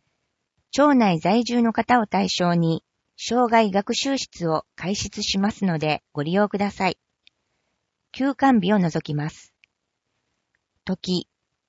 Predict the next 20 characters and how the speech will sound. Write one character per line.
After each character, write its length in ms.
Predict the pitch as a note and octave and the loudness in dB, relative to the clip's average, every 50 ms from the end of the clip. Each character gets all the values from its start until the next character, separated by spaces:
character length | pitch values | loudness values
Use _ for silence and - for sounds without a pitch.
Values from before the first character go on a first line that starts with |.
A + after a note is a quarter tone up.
| _ _ _ | _ _ _
土 100 | - G3+ | 0 2
曜 240 | A3 B3+ C#4+ C#4+ B3+ | 4 4 4 4 2
日、 240 | F#3 E3 D#3+ - _ _ _ _ _ _ _ _ - | 2 -2 -8 -10 _ _ _ _ _ _ _ _ -4
日 300 | E3+ F#3+ - - G3 A3 | -4 -2 -2 0 4 4
曜 180 | A3+ G#3+ F#3+ E3 | 6 6 4 2
日、 200 | D3 B2+ - _ _ _ _ _ _ _ _ _ - | 0 -6 -8 _ _ _ _ _ _ _ _ _ -14
祝 240 | - - - - F#3+ | -14 -12 -8 -6 -6
日。 460 | F3 F#3 - - - D#3 D#3 - _ _ _ _ _ _ _ _ _ _ _ _ _ _ _ _ _ _ _ _ _ _ _ _ - | -4 -6 -8 -6 -6 -6 -6 -6 _ _ _ _ _ _ _ _ _ _ _ _ _ _ _ _ _ _ _ _ _ _ _ _ -12
四 180 | - - - | -8 -4 0
月 300 | C4+ C#4+ C#4 - - E3+ | 4 4 4 2 2 -10
一 280 | D#3 - - G3 G3+ G3+ | -10 -6 -4 -2 -2 0
日 280 | - G3+ G3+ - - - | 0 -2 -2 -2 -6 -6
金 260 | - F3 F#3+ G3+ G3+ | -2 0 2 4 4
曜 240 | G3 G3 F#3 E3+ D3+ | 4 2 0 0 -2
日、 220 | C#3+ C3 A#2+ - _ _ _ _ _ _ _ _ _ _ _ - | -4 -10 -12 -14 _ _ _ _ _ _ _ _ _ _ _ -10
五 220 | F#3+ - - - | -10 -10 -8 -2
日 140 | - C4 B3+ | 0 0 2
火 160 | - A#3 A#3 | 4 4 4
曜 200 | A3+ A3 G#3 F3+ | 6 4 2 0
日。 220 | C#3 B2 - - | -2 -4 -12 -16